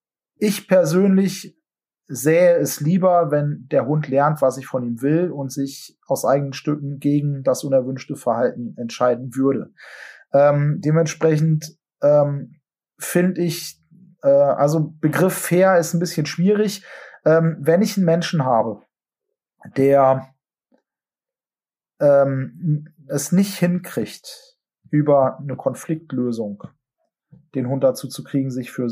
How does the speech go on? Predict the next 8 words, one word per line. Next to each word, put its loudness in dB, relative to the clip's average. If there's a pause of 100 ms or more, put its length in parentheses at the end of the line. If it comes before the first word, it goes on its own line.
(200)
ihn 0
zu -4
entscheiden, -4 (440)
ähm, 2
warum 2
denn 2
nicht -10
umlenken? -8